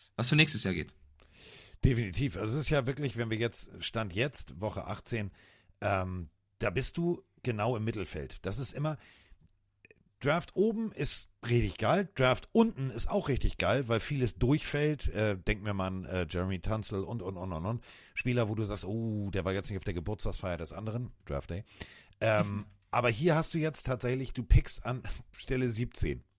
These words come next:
Speaker 2: Das ist fast genau die Mitte. Das heißt, oben ist Krawall Remi Demi. Die traden alle hoch, die traden rum, dann machen sie so.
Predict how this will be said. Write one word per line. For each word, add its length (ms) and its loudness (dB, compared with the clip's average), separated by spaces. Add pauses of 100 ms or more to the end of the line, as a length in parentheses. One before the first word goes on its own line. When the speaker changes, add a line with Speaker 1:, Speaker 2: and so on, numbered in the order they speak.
Speaker 2:
Das 140 2
ist 200 12
fast 300 0
genau 260 -2
die 120 -2
Mitte. 300 2 (320)
Das 180 0
heißt, 260 2 (180)
oben 440 8 (360)
ist 160 4
Krawall 300 2
Remi 220 4
Demi. 220 4
Die 100 -8
traden 280 4
alle 160 6
hoch, 160 4
die 100 -2
traden 220 2
rum, 220 0
dann 100 4
machen 240 2
sie 60 -2
so. 120 2